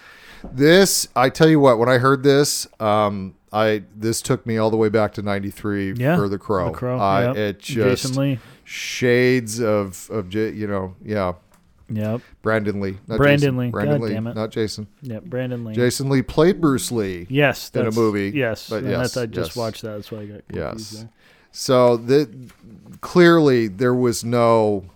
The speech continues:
Speaker 1: there was no safety protocols being followed on
Speaker 2: No.
Speaker 1: the set. Do, do you, do you know kinda how it works as far as the guns are concerned on sets?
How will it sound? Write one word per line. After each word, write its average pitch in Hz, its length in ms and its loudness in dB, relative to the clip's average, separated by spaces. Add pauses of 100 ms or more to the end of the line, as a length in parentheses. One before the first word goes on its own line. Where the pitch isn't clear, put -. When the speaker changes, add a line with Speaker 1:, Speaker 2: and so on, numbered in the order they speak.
(1400)
Speaker 1:
there 139 180 2
was 139 260 4
no 120 420 4 (280)
safety 123 400 0
protocols 107 600 -2
being 98 240 -6
followed 92 500 -4
on 175 100 0
Speaker 2:
No. 127 180 4
Speaker 1:
the 95 80 -4
set. 104 540 -4
Do, 151 280 -2
do 139 220 -6
you, 202 200 -2 (180)
do 131 100 -6
you 220 140 2
know 165 320 6
kinda 139 400 2
how 131 500 2 (1400)
it 131 200 2
works 120 440 2
as 113 120 -8
far 117 180 2
as 101 100 -2
the 117 60 -8
guns 107 300 -2
are 104 40 -6
concerned 104 460 -4
on 98 140 -4
sets? 104 480 -6